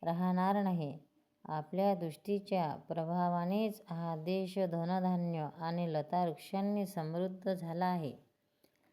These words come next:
ही वने, हे पर्वत, नद्या आणि समुद्रसुद्धा आपल्या दृष्टिक्षेपानेच वृद्धिंगत होत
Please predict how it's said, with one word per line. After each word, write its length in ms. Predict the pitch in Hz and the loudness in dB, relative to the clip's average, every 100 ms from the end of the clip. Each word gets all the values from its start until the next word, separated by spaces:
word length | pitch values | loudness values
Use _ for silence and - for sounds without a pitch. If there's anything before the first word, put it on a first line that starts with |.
| _ _ - | _ _ 0
ही 200 | 202 190 | 2 2
वने, 480 | 160 160 185 196 185 | 2 0 0 2 2
हे 140 | 175 | 0
पर्वत, 600 | 147 156 160 170 185 190 | 0 -2 0 0 2 0
नद्या 640 | 170 151 143 165 185 180 165 | 0 -4 -4 -2 0 0 -2
आणि 180 | 160 156 | -4 -6
समुद्रसुद्धा 1080 | - 185 175 170 170 175 160 160 175 180 180 - _ _ _ _ | -4 -4 -4 -4 -4 -4 -8 -2 0 2 -2 -8 _ _ _ _
आपल्या 520 | 160 160 - 175 175 | -8 -8 -6 -2 -2
दृष्टिक्षेपानेच 1700 | 151 156 151 - 208 208 202 - 180 175 165 165 165 160 175 185 185 | -2 -6 -8 -6 -4 -2 -4 -6 -4 -2 -2 -2 -4 -2 -4 -4 0
वृद्धिंगत 880 | 185 151 151 147 160 185 185 208 208 | 2 0 -2 -8 -4 -2 0 0 0
होत 260 | 196 175 | 0 0